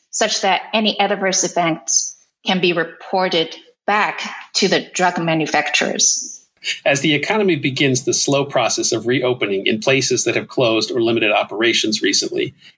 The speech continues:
Speaker 2: A I will play a key role in how companies manage the uncharted landscape before them. For example, what A I has learned in vaccine distribution for demand forecasting and supply chain management on such a large scale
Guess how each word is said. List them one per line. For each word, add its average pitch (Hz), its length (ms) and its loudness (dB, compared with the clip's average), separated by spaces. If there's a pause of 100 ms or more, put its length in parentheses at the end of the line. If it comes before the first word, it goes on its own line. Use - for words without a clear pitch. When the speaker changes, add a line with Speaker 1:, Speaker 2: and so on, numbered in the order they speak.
Speaker 2:
A 165 140 2
I 147 200 2
will 156 200 0
play 143 220 0
a 107 80 -2
key 165 180 -2
role 123 320 0
in 107 160 -2
how 117 240 2
companies 123 540 -2
manage 120 340 0
the - 240 -6
uncharted 131 640 0 (160)
landscape 113 520 0
before 104 320 -2
them. - 120 -20 (520)
For 156 100 0
example, 160 540 -2 (240)
what 160 180 0
A 170 160 2
I 160 160 4
has 139 380 0 (100)
learned 139 400 2
in 123 160 -2
vaccine 127 380 0
distribution 113 840 0 (400)
for 117 180 -2
demand 135 400 0
forecasting 117 540 0
and 107 100 0
supply 170 300 0
chain 123 240 0
management 107 460 0
on 120 100 0
such 113 240 0
a 117 60 -2
large 110 240 0
scale 120 420 0